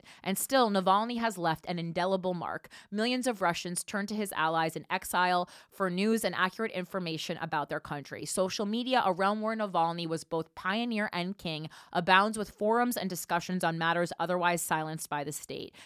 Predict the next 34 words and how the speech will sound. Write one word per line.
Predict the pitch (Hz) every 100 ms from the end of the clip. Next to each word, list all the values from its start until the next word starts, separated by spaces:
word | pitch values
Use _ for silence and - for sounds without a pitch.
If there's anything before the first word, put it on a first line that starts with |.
| -
Even | 202 180 190
now, | 220 226 226 226 -
Soldatov | - 214 214 214 214 208 -
and | 175
Borogan, | 175 175 175 170 165 170 175 - - -
uh, | 160
concluded | 160 175 - 214 208
the | 175
forces | - 214 220 240 208
that | 190
Navalny | 175 160 170 180 -
unleashed | 170 170 160 151 - -
are | 175 160
unlikely | 165 160 151 160 156
to | 160
go | 151 143
away. | 143 107 90 - _ _ _ _ - -
I | 214
just | 208 226
think, | 247 220
like, | 214 190 - _ _ _ _ _ _ _
you | -
know, | 196 180 175 -
if | 214 208
you're, | 214 -
if | 202 220
you | 240
have, | 202 - _ _ 180 175
who | - 359
do | 359
you | 302
wanna | 214 202
be | 175 165
like? | 165 151 143 -